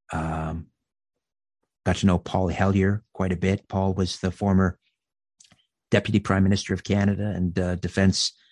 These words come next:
Minister. We just lost him a few, uh, what, a month ago, two months ago. Uh, he was on the program many, many times. Highest ranking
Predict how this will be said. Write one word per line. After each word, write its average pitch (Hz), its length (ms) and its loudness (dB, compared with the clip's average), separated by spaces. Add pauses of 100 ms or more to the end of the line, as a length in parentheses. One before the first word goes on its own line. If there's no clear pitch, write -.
(360)
Minister. 101 420 4
We 98 80 0
just 87 220 -4
lost 92 240 -2
him 95 80 0
a 87 40 -2
few, 92 360 -2
uh, 87 220 -4
what, 85 500 -6
a - 20 -4
month 87 240 0
ago, 98 220 -2
two 101 160 -4
months 98 260 2
ago. 95 340 -2 (960)
Uh, 87 440 -4 (120)
he 101 160 0
was 107 140 2
on 104 60 6
the 98 80 6
program 98 420 4
many, 98 200 6
many 95 220 2
times. 101 600 -4 (760)
Highest 95 400 -6
ranking 92 600 0